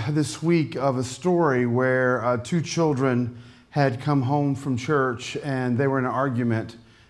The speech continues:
and their mother wanted to know what they were arguing about.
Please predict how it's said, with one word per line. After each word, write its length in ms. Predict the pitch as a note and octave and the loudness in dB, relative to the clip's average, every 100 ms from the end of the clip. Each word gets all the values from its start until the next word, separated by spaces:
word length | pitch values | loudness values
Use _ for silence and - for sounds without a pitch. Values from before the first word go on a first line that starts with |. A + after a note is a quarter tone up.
| - | -6
and 200 | C3+ B2 | -2 0
their 100 | A2+ | 2
mother 380 | B2 C#3 C#3 A#2 | 4 2 2 0
wanted 220 | B2 A#2 | 0 2
to 40 | |
know 200 | A#2 A#2+ | 2 2
what 360 | A#2 A#2 D3 C#3 | 2 2 2 0
they 120 | C3 | -2
were 140 | A#2+ | 0
arguing 420 | G#2+ B2 A2+ A2+ G#2 | 0 0 0 0 2
about. 500 | B2 B2 G#2 - | 4 4 2 -4